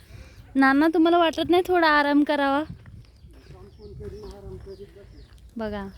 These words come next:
नाना काय बोलले, "काम कोण करेन?" हम्म, खरंच नाना खूप भारी आहेत. हे बघा, ह्या झाडाला खूप मस्त फुलं आलेत.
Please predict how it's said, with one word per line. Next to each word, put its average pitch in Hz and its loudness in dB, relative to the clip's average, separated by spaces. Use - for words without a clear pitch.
नाना 220 -2
काय 226 -2
बोलले, 226 0
"काम 226 0
कोण 214 -6
करेन?" 202 -14
हम्म, 240 -6
खरंच 220 -8
नाना 214 -8
खूप 220 -8
भारी 226 -6
आहेत. 214 -10
हे 240 -8
बघा, 247 -4
ह्या 247 0
झाडाला 233 0
खूप 254 -2
मस्त 247 -2
फुलं 240 2
आलेत. 220 -2